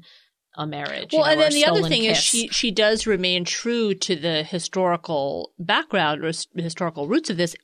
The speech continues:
Speaker 2: And the fact is, sadly, that both Caleb and the other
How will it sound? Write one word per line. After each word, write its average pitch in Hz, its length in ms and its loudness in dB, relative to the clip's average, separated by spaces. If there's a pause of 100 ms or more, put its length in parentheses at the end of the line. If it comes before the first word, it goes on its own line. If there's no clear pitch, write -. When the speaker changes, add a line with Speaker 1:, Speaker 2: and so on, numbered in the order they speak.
(140)
Speaker 2:
And 185 140 0
the 170 80 2
fact 196 400 0
is, 208 640 2
sadly, 160 460 0
that 170 200 -2
both 165 300 -2
Caleb 185 480 0
and 156 200 -2
the 147 120 -2
other 180 560 2